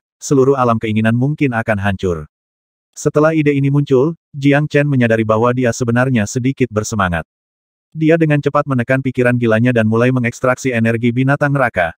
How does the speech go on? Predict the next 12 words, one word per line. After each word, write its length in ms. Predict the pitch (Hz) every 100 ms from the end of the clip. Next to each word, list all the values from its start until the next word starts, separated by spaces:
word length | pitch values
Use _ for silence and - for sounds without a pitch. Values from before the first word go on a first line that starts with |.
| _
berpikir 480 | 135 127 127 131 135
untuk 240 | 139 131
menyempurnakannya 880 | 127 123 120 120 117 135 139 104 90
sepenuhnya. 600 | - 104 92 85 78 - _ _ _ _ _ _ -
Proses 400 | 151 151 165 147
ini 160 | 151
jauh 320 | 170 139 135
lebih 320 | 131 120 127 123
lama 240 | 127 135
dibandingkan 640 | 127 120 123 135 147 123
sebelumnya. 560 | 101 117 107 98 87 78 _ _ _ _ _
Ngomong-ngomong, 800 | 151 151 170 170 127 101 127